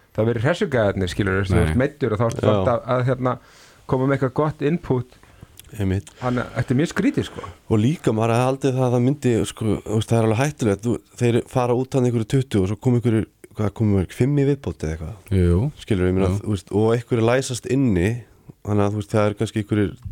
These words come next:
Speaker 3: tólf, fjórtán, fimmtán einhverjir sem eru svona að hittast í mat og, þú veist, að fá allt í einu fimm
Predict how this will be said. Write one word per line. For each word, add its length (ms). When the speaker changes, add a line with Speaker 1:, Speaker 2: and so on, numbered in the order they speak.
Speaker 3:
tólf, 320
fjórtán, 560
fimmtán 460
einhverjir 320
sem 160
eru 160
svona 240
að 160
hittast 240
í 80
mat 240
og, 160
þú 80
veist, 240
að 80
fá 140
allt 140
í 40
einu 160
fimm 240